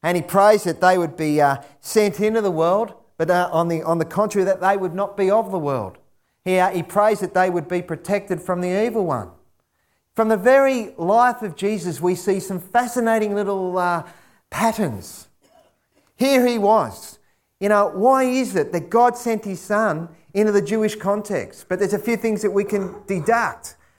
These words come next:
Firstly, Jesus lived amongst a real culture and in a real society. We know from, uh,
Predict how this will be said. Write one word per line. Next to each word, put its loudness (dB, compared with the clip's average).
Firstly, 4
Jesus -2
lived 2
amongst -2
a 0
real 0
culture -2
and -4
in 0
a 0
real 0
society. -8
We 6
know 4
from, -4
uh, 0